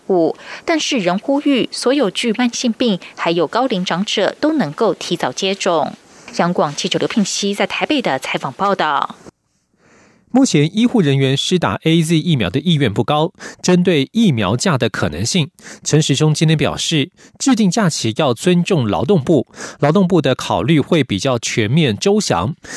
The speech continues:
Speaker 2: 指挥中心有在和劳动部讨论，劳动部这两天会向指挥中心提出规划方向。美国国务院发表《二零二零年各国人权实施报告》，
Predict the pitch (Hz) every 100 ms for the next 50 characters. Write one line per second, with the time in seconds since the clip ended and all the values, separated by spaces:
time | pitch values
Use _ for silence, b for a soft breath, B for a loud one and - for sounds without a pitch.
0 | B - 139 160 175 170 165 165 170 156
1 | 107 - 135 156 135 113 120 151 160 139
2 | - 78 139 156 - B B - 190 226
3 | 220 247 160 95 - 185 180 180 175 131
4 | - 92 135 156 147 175 170 - - 110
5 | 117 156 160 - 175 165 - - 101 113
6 | 143 113 _ _ - _ _ _ _ _
7 | _ _ b b b b b b b b
8 | - 196 285 247 285 277 254 226 262 190
9 | 139 247 254 165 240 180 180 135 151 294
10 | - 127 131 123 170 - 120 139 120 113
11 | 165 226 156 156 117